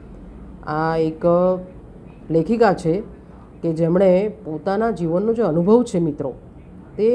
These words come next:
આ પાઠ દ્વારા રજૂ કર્યો છે. તે આપણે જોવાનું છે. ઠીક છે મિત્રો? ચાલો ત્યારે,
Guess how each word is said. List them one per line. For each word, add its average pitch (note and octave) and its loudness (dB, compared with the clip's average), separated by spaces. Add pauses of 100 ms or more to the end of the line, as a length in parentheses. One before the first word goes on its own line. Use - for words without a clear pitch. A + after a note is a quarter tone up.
આ E3+ -8
પાઠ D3 -6
દ્વારા C#3+ -4 (140)
રજૂ C3+ -6
કર્યો B2 -8
છે. - -16 (840)
તે G3+ 0
આપણે G#3 2
જોવાનું C#3 0
છે. - -18 (260)
ઠીક F3 -8
છે A#3+ 2
મિત્રો? A#3 -2 (260)
ચાલો C#3 -2
ત્યારે, - -12